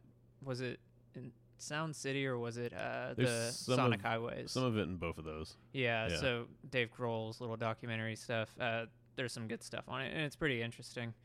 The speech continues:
Speaker 1: Uh, but they had the, the generator parties. They would take out,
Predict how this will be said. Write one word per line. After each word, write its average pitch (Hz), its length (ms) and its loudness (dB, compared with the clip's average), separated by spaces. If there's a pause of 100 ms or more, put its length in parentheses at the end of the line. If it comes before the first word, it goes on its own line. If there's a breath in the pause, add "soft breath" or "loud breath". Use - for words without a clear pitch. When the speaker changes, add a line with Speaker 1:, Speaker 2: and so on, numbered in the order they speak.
(280 soft breath)
Speaker 1:
Uh, 113 280 4 (180)
but 117 180 2 (100)
they 123 160 -2
had 117 220 -2
the, 123 300 -4 (160)
the 131 80 -4
generator 120 640 0
parties. 123 500 -2
They 123 160 -4
would 117 140 -6
take 120 240 -6
out, 117 240 -2